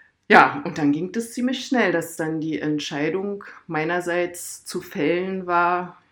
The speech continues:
wie entscheidest du dich, welchen Weg willst du gehen? Und dann war das aus so einer inneren Überzeugung und auch Klarheit, dass ich wusste,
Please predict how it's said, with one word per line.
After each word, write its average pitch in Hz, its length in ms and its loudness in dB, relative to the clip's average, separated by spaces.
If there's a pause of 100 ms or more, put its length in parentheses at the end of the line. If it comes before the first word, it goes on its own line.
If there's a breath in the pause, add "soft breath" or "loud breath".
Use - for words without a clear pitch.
(380 soft breath)
wie - 140 -4
entscheidest 156 720 0
du 226 80 -4
dich, 220 300 -8
welchen 160 380 -8
Weg 151 240 -4
willst 147 360 -4
du 123 60 -14
gehen? 202 520 4 (1160 loud breath)
Und 156 420 -2
dann 147 200 2
war 143 80 0
das 156 140 -6
aus 151 200 -8
so 170 80 -6
einer 190 280 -4
inneren 185 400 -2
Überzeugung 160 1120 -2
und - 320 -10
auch 151 260 -6
Klarheit, 156 880 -2
dass 151 240 -8
ich - 240 -14
wusste, 170 720 -6